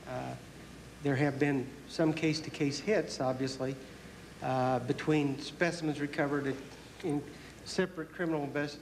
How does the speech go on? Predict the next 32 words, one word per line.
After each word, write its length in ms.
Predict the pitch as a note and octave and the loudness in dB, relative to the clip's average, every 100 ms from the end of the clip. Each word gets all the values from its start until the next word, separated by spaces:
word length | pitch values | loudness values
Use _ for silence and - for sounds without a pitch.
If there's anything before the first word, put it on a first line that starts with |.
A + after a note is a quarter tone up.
| - | -6
investigations, 600 | D3+ D3 C3 C#3 C3+ C#3 | -4 -4 -4 -4 -4 -4
separate 320 | - C#3+ C3+ | -2 -2 -2
criminal 320 | - D#3 C#3+ B2+ | 0 2 2 -2
assaults. 420 | B2+ C3+ C3+ - | -4 -4 -4 -4
We 200 | C#3+ C#3 C3 - - - - | -2 -2 -4 -12 -18 -16 -6
re-, 100 | D#3+ - | -6 0
recently 360 | D#3+ E3 - D3+ | 2 4 4 4
had, 280 | D3+ C#3 C3+ | 2 2 2
uh, 220 | C#3 C3+ | 2 2
some 260 | - D3+ | 2 4
in 80 | D3 | 6
Indiana 440 | D3+ C#3 D3 D3+ C#3+ | 6 6 6 4 2
that 180 | C#3+ | 0
were 200 | B2 B2 A#2+ - - - C3+ | -2 -6 -6 -14 -20 -10 -2
on 120 | D3+ | 4
opposite 360 | D#3+ E3 - C#3+ | 4 2 -4 -4
sides 340 | E3 D3 C3 | 0 2 0
of 80 | B2 | -4
the 60 | |
state. 500 | A#2+ - E3 E3 E3 - - - - - C3 | -6 0 4 4 2 -4 -12 -16 -18 -12 -6
Uh, 280 | C3 C3 C3 B2 | -4 -2 -2 2
then 340 | E3+ A3+ - - | 4 4 0 -6
a 60 | |
suspect 500 | C3 E3+ D#3+ - D#3+ | -2 0 2 2 0
was 100 | C#3 | 0
developed 460 | - B2+ F3 B3 B3 | -2 2 4 2 0
in 120 | C#3 | -4
one 80 | C#3 | -2
of 60 | C3+ | -4
the 60 | |
cases 480 | B2+ C3+ B2+ - B2+ - - - - - - | -4 -4 -4 -8 -12 -14 -16 -20 -20 -20 -10
and, 360 | C#3+ C3+ C3+ | -4 0 0